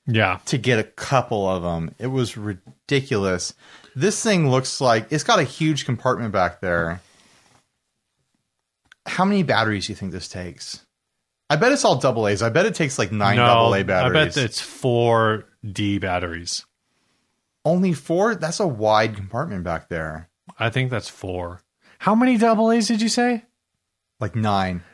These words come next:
Speaker 2: I think it
Speaker 1: Nine double A batteries takes up less space than also you,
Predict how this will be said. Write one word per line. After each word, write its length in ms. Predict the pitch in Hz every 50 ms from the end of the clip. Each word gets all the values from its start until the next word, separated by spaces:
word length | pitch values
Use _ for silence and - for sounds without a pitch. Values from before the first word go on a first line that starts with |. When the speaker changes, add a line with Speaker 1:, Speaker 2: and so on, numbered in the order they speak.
| _
Speaker 2:
I 100 | - 147
think 140 | 160 156 170
it 20 | 185
Speaker 1:
Nine 640 | 208 226 247 262 269 240 202 180 156 151 143 143
double 300 | 131 190 196 196 208 208
A 80 | 208 208
batteries 480 | 170 180 170 175 180 190 185 175 151 -
takes 260 | - 175 180 170 -
up 140 | 185 131 143
less 420 | 147 139 147 151 165 139 - -
space 600 | - - - 143 143 139 131 - - - - - _ _ _ _ _ - _ _ _ _ _ _
than 400 | 135 127 135 135 131 123 127 135 - _ _ - - -
also 280 | - 147 160 160 - 180
you, 240 | 165 151 147 143